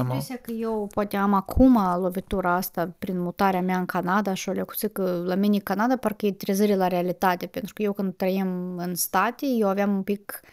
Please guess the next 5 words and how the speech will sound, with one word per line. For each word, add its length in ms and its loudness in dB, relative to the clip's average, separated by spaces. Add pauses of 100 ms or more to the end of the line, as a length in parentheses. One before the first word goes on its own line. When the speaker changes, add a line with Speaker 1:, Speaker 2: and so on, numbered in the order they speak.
(420)
Speaker 1:
altă 320 2
impresie 400 0
despre 240 -4
viața 360 0
mea 540 -2